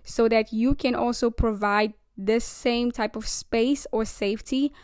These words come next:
to your partner, because you understand what it means to you first, okay? So that is what I'm trying to tell you. And, you know, space can also be like holding a space for your friendships,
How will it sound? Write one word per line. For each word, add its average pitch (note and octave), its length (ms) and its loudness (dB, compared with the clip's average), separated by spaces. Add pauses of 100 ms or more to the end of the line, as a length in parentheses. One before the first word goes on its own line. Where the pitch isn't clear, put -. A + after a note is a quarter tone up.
(200)
to - 120 0
your A3 160 4
partner, A3 460 0
because G3+ 380 -4
you A#3 380 4
understand G#3 680 -2
what A3 180 2
it A3+ 120 -2
means G#3 300 -2
to - 120 -4
you G3+ 300 -2
first, - 600 -2
okay? G#3+ 460 0 (240)
So - 240 0
that G#3 240 2
is A3+ 340 -2
what G#3 280 0
I'm G#3 160 -2
trying G3 320 -2
to - 100 -8
tell G3+ 320 -2
you. F3+ 300 -4 (880)
And, G#3 420 0 (360)
you B3 160 0
know, A3+ 220 2
space D4+ 800 0
can A#3 200 -2
also A#3+ 500 0
be G#3+ 300 0
like G3+ 420 0
holding D#4 600 2 (380)
a A3 120 -2
space A3+ 440 0
for G#3+ 360 2
your A3 180 0
friendships, C#4 800 -2